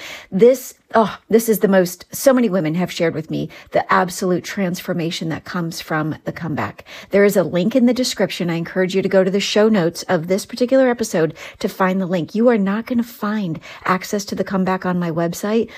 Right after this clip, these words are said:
but you will find it in the show notes of this particular podcast. In the comeback, you will find so many profound spiritual truths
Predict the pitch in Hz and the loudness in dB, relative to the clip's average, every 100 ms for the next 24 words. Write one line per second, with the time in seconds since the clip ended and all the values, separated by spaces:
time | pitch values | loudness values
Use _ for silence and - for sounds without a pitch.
0 | - - 202 196 185 185 233 - 160 165 | -6 0 0 2 0 0 0 -4 -6 -4
1 | 165 156 - _ _ _ _ 190 190 185 | -6 -8 -12 _ _ _ _ 0 2 0
2 | - 185 165 156 165 160 170 - 175 175 | 0 -2 -2 -4 -4 -4 -6 -6 -8 -6
3 | 180 160 156 156 - - - 160 156 - | -4 -4 -4 -8 -18 -8 -4 -4 -4 -8
4 | 156 - - - _ 220 240 247 - 202 | -10 -14 -20 -20 _ 4 6 4 2 -2
5 | 202 208 196 180 180 190 196 233 233 190 | 0 0 2 0 -2 -2 2 0 0 -4
6 | 165 160 160 - - - - 196 214 220 | -4 -4 -8 -10 -10 -6 0 2 2 0
7 | 214 - 185 - 202 180 170 160 - 180 | -2 -6 -10 -6 -2 0 0 -4 -4 0
8 | 180 190 208 196 - 185 220 - | 0 -2 -6 -6 -4 -2 -2 -6